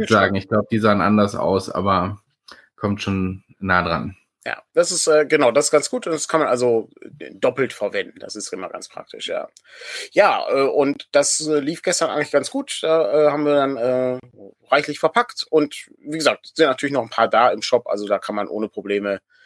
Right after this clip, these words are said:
Speaker 1: noch, ähm, zuschlagen und, äh, das, äh,
Speaker 2: Genau.
Speaker 1: wird man dann auch auf der Niederrhein-Con sehen, wo wir als nächstes sind in der Ko-, ähm, auf der Con irgendwie in drei Wochen oder was.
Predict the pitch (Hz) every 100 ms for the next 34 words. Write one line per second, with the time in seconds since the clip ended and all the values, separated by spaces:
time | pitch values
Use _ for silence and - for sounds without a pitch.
0 | _ _ _ 104 101 95 - 62 92 90
1 | 92 92 92 - - 208 220 - 135 139
2 | 139 143 143 113 110 113 - 110 107 107
3 | 107 107 - 104 101 - - - 104 101
4 | 87 127 - 120 117 117 120 110 101 104
5 | - 107 101 98 98 143 214 208 185 196
6 | - 190 180 190 185 175 170 151 156 165
7 | 165 160 165 147 151 143 - 139 143 143
8 | 143 - 135 139 - 143 107 135 123 123
9 | 127 127 131 127 117 120